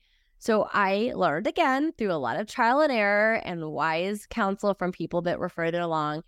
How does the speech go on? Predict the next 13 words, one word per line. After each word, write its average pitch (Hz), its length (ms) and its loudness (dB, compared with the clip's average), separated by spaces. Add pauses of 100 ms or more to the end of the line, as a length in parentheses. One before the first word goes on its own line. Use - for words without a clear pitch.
(380)
that - 260 -2
I 220 240 2
have 285 260 -2
to 302 100 0
plan 175 380 -2
my 180 140 0
day 139 480 -2
to 175 100 -8
set - 240 -4
myself 160 360 -4
up - 140 -6
for 160 80 -6
success. - 640 -6